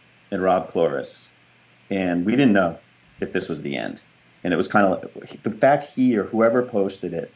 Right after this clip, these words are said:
did it, it was kinda like, "You may never see these guys again." So I invented a business trip, which I'm known to do, to be in New York. And I rented a car instead of going to a, um, like, a client dinner.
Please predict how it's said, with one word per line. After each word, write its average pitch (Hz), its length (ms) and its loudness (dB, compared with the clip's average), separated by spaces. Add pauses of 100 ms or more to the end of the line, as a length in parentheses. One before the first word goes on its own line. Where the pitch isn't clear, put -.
did 90 180 2
it, 107 220 2
it 95 100 0
was 87 120 -2
kinda 98 300 2
like, 85 340 0 (880)
"You 110 100 4
may 139 140 6
never 135 160 4
see 101 180 -6
these 87 220 -6
guys 67 240 -6
again." 53 320 -10 (720)
So 107 100 -2
I 110 60 6
invented 107 420 4
a 104 60 0
business 95 400 -4
trip, 82 240 -8
which 82 160 -6
I'm 85 120 -2
known 87 240 0
to 87 100 -4
do, 80 380 4
to - 260 0
be 90 180 2
in 87 120 4
New 82 120 4
York. 80 340 4
And 80 80 -4
I 76 60 0
rented 92 340 2
a 90 40 2
car 80 380 4
instead 80 300 -2
of 80 100 -6
going 82 200 0
to 76 280 -2 (760)
a, - 60 2
um, 80 500 0
like, 82 140 -2
a 80 60 -2
client 85 440 0
dinner. 71 320 -2